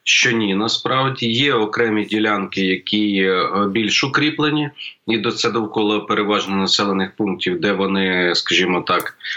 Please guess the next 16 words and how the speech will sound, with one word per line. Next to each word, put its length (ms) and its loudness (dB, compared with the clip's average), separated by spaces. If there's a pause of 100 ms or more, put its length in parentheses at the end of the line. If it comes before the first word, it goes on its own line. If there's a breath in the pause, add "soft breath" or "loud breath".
(180 loud breath)
доволі 380 2
таки 440 0
зміцнені, 580 0
укріплені, 680 0
і 40 -2
там 240 0
є 180 0
бетони, 520 -2
там 240 -2
є 160 0
бліндажі, 640 0
і 240 0
там, 320 -2 (460 loud breath)
е, 320 0
передбачена 680 0
відповідна 920 2